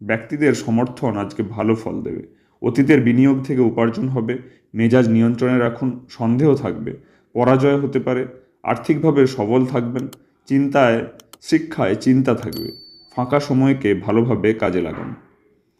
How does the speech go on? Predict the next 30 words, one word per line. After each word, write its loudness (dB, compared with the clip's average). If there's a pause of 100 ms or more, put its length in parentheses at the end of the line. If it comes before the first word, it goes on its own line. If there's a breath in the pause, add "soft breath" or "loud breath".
(320)
এরপর 6
তুলা 4
রাশি, -4
ব্যবসায় 0
আনন্দ 2
থাকবে, -2
সকলের 0
সম্পর্কে -2
ধারণা -2
থাকা -2
উচিত, 0 (500 soft breath)
ঘরের 4
বাইরে 4
অনেকেই 0
আপনার -2
শত্রু, -4
নিজের 2
মনকে 2
শান্ত -6
রাখুন, -2 (420 soft breath)
অর্থ 0
ব্যয় 4
করা 0
যেতে -2
পারে, -2 (100)
সমস্ত -6
ভূমিকা 0
নিজেকেই 2
নিতে -2
হবে, -10